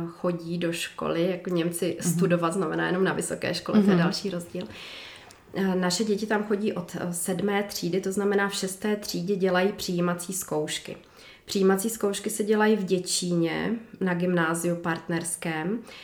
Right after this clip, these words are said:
Speaker 1: Ty zkoušky trvají zpravidla dva dny, takže to není jen jednoduché, musí se člověk opravdu dobře rozhodnout. A není tam důraz kladen pouze na vědomostní znalosti, ale na předpoklady a vlastnosti dětí.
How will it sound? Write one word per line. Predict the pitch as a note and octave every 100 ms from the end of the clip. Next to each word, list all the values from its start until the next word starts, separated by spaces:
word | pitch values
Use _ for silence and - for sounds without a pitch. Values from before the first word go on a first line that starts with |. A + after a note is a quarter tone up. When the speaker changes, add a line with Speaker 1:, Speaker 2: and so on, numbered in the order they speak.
| - -
Speaker 1:
Ty | G#3
zkoušky | G#3+ F3 F3+ -
trvají | G#3+ G3+ G3 F#3+ G#3+
zpravidla | - G3 F#3 G3 G3
dva | G3 G3 F#3+
dny, | F3+ E3+ D#3 D3 F#3+ B3+ - - -
takže | - F#3+ G3+
to | G#3
není | F#3+ F#3 G3+ G#3 - G3
jen | F#3+
jednoduché, | F#3+ F3+ G3 F#3+ F#3 F3 F#3 F3
musí | F#3+ F#3+
se | -
člověk | - - F3+ G3
opravdu | - F#3 F3+
dobře | F#3 E3+ F#3 G3+
rozhodnout. | F3 - D#3 D#3+ D3+ E3 - - - - - _
A | F3+
není | F#3 F#3 F#3+
tam | G3 G3+
důraz | F#3 F3 F#3+ F#3+
kladen | G3+ G3 G3+
pouze | G3 F3+ F#3 G#3
na | G3+ F3+ E3 -
vědomostní | F3 F#3 F3+ F#3 F3+ F3+ - - F#3+ F3 F3 F#3 F#3+ -
znalosti, | F3+ F#3 E3 F3 E3+ - - - E3 F#3 - - - _
ale | F3+ F#3
na | G3
předpoklady | G3 - F3+ - F#3+ G3+ F#3+ G#3
a | G3
vlastnosti | F#3 F3 F3 G3 G3 - G#3+
dětí. | F#3+ F#3+ - D3+